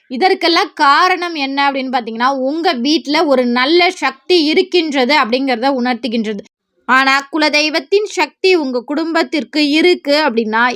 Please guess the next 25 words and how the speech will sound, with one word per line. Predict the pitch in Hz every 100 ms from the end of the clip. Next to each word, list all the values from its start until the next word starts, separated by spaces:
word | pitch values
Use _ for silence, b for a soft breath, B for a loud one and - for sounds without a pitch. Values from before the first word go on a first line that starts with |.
| 247
இந்த | 302 302 262 214
ஐந்து | 294 415 403 349
அறிகுறிகள்ல | 262 269 294 320 277 240 240 262 262
குறைந்தது | - 330 339 359 302 359 294
மூன்று | 285 349 403 359 359
அறிகுறிகாவது | 262 254 294 311 285 247 233 208 208 254 262 B B
உங்க | - 262 254
வாழ்க்கையில | 226 254 294 294 370 285 269
நீங்களே | 262 277 320 339 277 285 285
உணர்ந்திருக்கக்கூடிய | 262 294 311 320 311 233 339 - 302 330 311 302
அறிகுறியா | 233 240 233 262 254 233
தான் | 247 254
இருக்கும். | 226 226 - b b -
அப்படி | 208 - 254 349
நான் | 285 233
சொல்லக்கூடிய | 233 262 294 294 311 330 349
இந்த | 285 254 208
ஐந்து | 233 277 294 269
அறிகுறிகள்ல | 240 294 285 302 277 254 254 285 254
எந்தெந்த | 254 277 339 349 349
அறிகுறி | 262 254 311 330 349
உங்க | 277 262 247
வாழ்க்கையில | 226 240 277 311 285 285
நடந்திருக்கு | 233 240 262 285 269 277
அப்படிங்கிறத | 277 233 240 208 247